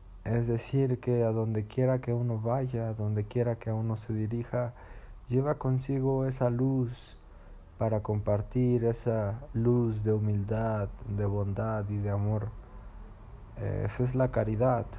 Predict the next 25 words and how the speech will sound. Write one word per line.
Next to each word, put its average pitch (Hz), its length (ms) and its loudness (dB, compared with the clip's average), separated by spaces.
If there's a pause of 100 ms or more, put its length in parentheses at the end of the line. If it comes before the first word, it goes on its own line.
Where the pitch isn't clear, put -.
(760)
más 110 500 2
allá 110 360 4
de 104 360 2
lo 104 220 2
que 104 100 -2
le 104 100 4
podamos 110 580 0
dar 110 240 2
a 104 80 0
los 101 220 -2
hermanos. 107 760 0 (1500)
Es 113 200 2
más 110 280 0
bien 110 580 0
lo 107 160 0
que 110 160 0
nuestra 107 480 0
alma 113 240 2
puede 117 320 0
compartir, 107 760 -2 (800)
y 110 140 2
esto 131 520 0 (280)
es 113 380 0 (160)
la 113 320 0
caridad. 101 580 -2